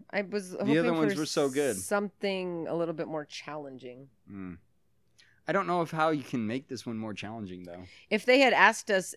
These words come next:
Speaker 1: any of the basic plot lines, we would have failed.
Speaker 2: Hmm.
Speaker 1: <laughs>
Speaker 2: <laughs> Who was the killer? <laughs>
Speaker 1: Yeah, <laughs> yeah. <laughs> Seriously.
Speaker 2: <laughs>
Speaker 1: What was the name of the guy they killed?
Speaker 2: <laughs> Yeah. Why did they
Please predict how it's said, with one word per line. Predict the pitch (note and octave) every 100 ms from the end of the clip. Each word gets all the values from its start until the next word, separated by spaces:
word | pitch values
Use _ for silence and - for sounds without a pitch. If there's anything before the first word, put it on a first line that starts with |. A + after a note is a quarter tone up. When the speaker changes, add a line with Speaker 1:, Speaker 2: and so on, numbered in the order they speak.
| -
Speaker 1:
any | E3+ F#3
of | G3
the | D#3
basic | D3+ E3+ E3
plot | - E3+ G#3+
lines, | D#3+ D3+ C#3+
we | D3
would | C#3
have | C#3
failed. | - B2+ B2 F#3 -
Speaker 2:
Hmm. | A2 G2+ F#2+ - _ _
Speaker 1:
<laughs> | A3+ - C#4 C#4 - D#3+ - D3 D#3+ _ _ -
Speaker 2:
<laughs> | A#2+ D#3 - - -
Who | - F3
was | E3 D3+ D3 B2+ - C3+
the | A#2+
killer? | - B2 B2+ E3 D#3+ G3+
<laughs> | D#3 - - - _ _ _ _ _ F#3+
Speaker 1:
Yeah, | G3 - -
<laughs> | B3 -
yeah. | F#3+ D3 D#3 A3+ - - -
<laughs> | B3+ B3+ A3+
Seriously. | - G#3 A3 F#3 G3+ F3+
Speaker 2:
<laughs> | - F3 D#3+ E3+ D3+ - F#3+ - - - F#3+ E3+
Speaker 1:
What | G#3 F#3
was | A3 F#3+
the | G#3
name | F3+ F#3
of | F#3+ E3+
the | E3+
guy | D#3 D3+
they | E3 D#3+
killed? | D3 D#3+ D#3 F#3 - - F#3 -
Speaker 2:
<laughs> | F3 -
Yeah. | E3+ D3+ _ - - - _
Why | G2+ G2+ A#2 B2+
did | C#3
they | C3 B2+ B2 A#2+